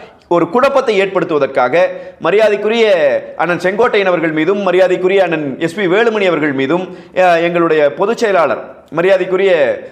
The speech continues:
புரட்சி தமிழர் அண்ணன் எடப்பாடியார் அவர்கள் மீதும் இந்த, இந்த ஒரு பெரிய ஒரு பிம்பத்தை கட்டுறான்.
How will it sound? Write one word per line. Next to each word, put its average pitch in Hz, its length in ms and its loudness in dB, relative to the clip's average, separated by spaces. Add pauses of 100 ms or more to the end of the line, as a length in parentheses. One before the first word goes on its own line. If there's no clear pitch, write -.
(180)
புரட்சி 190 260 -2
தமிழர் 170 240 0
அண்ணன் 156 220 -2
எடப்பாடியார் 214 440 0
அவர்கள் 165 220 0
மீதும் 190 260 -2
இந்த, 185 540 0
இந்த 202 340 -2
ஒரு 185 180 0
பெரிய 226 440 0
ஒரு 202 120 2
பிம்பத்தை 196 360 -2
கட்டுறான். 151 300 -2